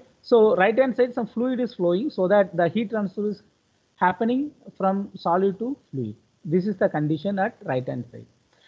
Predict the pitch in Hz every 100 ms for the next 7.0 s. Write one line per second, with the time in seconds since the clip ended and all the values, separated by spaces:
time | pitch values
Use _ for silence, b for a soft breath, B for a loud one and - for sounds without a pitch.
0 | b - 180 220 339 339 330 226 220 -
1 | 202 220 220 208 254 190 131 - _ _
2 | _ - 175 208 247 247 220 196 214 160
3 | 165 185 180 170 147 131 123 117 _ _
4 | _ _ _ 202 226 247 277 - b b
5 | b - 202 202 214 214 - 180 175 226
6 | 240 240 247 220 175 180 190 190 190